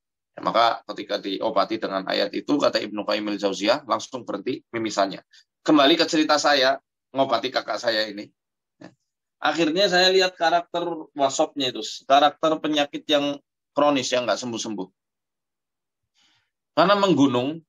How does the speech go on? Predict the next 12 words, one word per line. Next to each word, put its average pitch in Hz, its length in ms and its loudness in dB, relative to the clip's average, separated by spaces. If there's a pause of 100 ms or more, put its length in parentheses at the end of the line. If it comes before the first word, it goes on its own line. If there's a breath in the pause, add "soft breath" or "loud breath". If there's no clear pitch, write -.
maka 143 240 2
saya 175 240 2
cari 160 320 0
ayat-ayat 160 640 -2
yang 147 320 -4 (960)
karakternya 143 720 0
itu, 139 480 -8 (1900)
eh, 123 80 6
apa, 139 240 2
ayat-ayat 165 560 2
yang 175 240 0
mengisahkan 170 880 -4